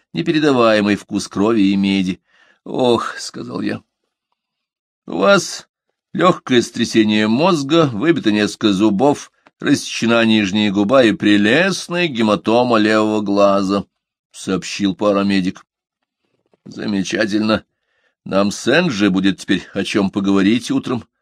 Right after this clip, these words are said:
обменяться впечатлениями, сладкая парочка». «Да. Да, я бы предложил вам прокатиться со мной в больницу», — сказал он, укладывая в чемоданчик свой стетоскоп.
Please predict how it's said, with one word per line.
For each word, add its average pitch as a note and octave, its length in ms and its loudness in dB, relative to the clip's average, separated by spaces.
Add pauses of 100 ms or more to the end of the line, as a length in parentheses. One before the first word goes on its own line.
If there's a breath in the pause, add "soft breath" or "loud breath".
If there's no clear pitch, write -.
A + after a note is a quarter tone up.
(240)
обменяться G2 560 0
впечатлениями, G#2+ 960 0
сладкая G#2 680 -2
парочка». F#2+ 500 -2 (180)
«Да. F#2+ 440 2 (800 soft breath)
Да, E3+ 540 4
я A#2+ 160 2
бы A#2+ 100 0
предложил B2 420 0
вам B2 140 2
прокатиться A#2+ 560 -2
со B2+ 120 -2
мной B2 180 0
в A2 100 -2
больницу», — B2+ 800 0 (300)
сказал G2+ 400 -2
он, G2+ 100 0
укладывая G#2 480 0
в F2+ 60 -6
чемоданчик G2+ 580 -2
свой G#2 220 -2
стетоскоп. - 720 -6